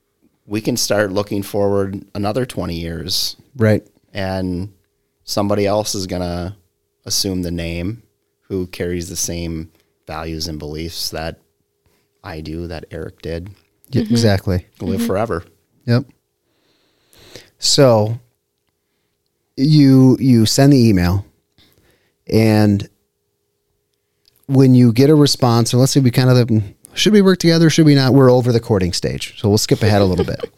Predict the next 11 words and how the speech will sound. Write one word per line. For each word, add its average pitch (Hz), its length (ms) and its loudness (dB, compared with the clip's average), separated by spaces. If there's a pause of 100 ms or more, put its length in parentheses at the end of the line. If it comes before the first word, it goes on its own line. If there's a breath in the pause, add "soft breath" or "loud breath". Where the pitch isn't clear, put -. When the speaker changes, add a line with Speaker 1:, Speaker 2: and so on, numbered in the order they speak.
Speaker 1:
<laughs> - 140 -20
Speaker 2:
Courting 156 320 4
stage 135 340 4
over. 95 360 4
Speaker 1:
Mm-hmm. 113 280 -4 (520 soft breath)
Speaker 2:
Uh, 101 380 2 (540)
and 113 560 4 (840)
you 139 440 4
get 123 380 2
a 156 80 4
list 110 640 2